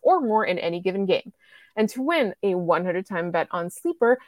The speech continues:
you need to correctly predict the outcome of eight player stats. You heard me, Canadiens fans and Blue Jackets fans. You can win one hundred times your money playing daily fantasy hockey with Sleeper. So start paying attention and nail your picks so you can start winning big.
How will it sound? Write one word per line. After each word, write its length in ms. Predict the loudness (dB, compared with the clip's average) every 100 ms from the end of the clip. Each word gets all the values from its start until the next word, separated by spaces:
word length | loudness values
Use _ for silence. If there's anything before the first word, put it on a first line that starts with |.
| _ -4
you 120 | 0
need 220 | 2 2
to 80 | 0
correctly 400 | 0 2 4 0
predict 320 | -2 -2 -2
the 120 | 2 2
outcome 340 | 2 2 2
of 100 | 2 -2 -2
eight 300 | -2 -4 -12 -2
player 280 | 0 2
stats. 460 | -2 -4 -6 -6 -20 _
You 240 | 0 2 4
heard 240 | 6 6
me, 320 | 6 4 2 0
Canadiens 460 | 2 2 0 0
fans 240 | 0 0 0
and 160 | -2 0
Blue 140 | 2
Jackets 360 | 2 0 -2 -6
fans. 280 | -4 -4 -6
You 200 | -4 -4
can 200 | -2 0
win 220 | 0 0
one 220 | 0 0 0
hundred 240 | -2 -4
times 200 | -2 -2
your 120 | 0
money 320 | 0 2 0 -4 -20 _
playing 200 | 0 2
daily 280 | 4 2 0
fantasy 440 | -2 -4 -4 -4
hockey 320 | 0 0 0 2
with 240 | 2 2 -6
Sleeper. 520 | -10 -2 -2 0 -6 -8 _ -16
So 160 | -10
start 280 | 0 2 4
paying 220 | 4 2
attention 480 | 0 -4 -4 -2 -4
and 240 | -2 0 2
nail 220 | 2 2
your 160 | 0
picks 420 | -2 -2 -2 -10 -6
so 80 |
you 80 | -4
can 140 | -4 -6
start 320 | 0 2 4
winning 280 | 2 2 2
big. 300 | 0 0